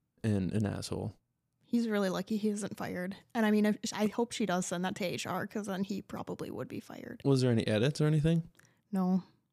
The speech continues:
Speaker 2: There were no edits, no
Speaker 1: Mm.
Speaker 2: updates.
Speaker 1: I'm willing to bet that he didn't get fired.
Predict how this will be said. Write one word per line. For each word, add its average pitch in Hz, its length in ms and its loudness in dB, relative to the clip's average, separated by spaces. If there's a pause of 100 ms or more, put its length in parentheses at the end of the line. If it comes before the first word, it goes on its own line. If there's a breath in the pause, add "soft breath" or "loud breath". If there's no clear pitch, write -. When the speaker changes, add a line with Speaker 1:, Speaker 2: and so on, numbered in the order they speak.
(920)
Speaker 2:
There 196 60 2
were 196 80 4
no 190 260 2
edits, 175 540 -6
no 190 160 2
Speaker 1:
Mm. - 60 0
Speaker 2:
updates. 170 580 -8
Speaker 1:
I'm 120 80 4
willing 135 240 6
to 117 40 6
bet 104 220 6
that 95 120 2
he 104 100 0
didn't 98 180 0
get - 140 -4
fired. - 320 -6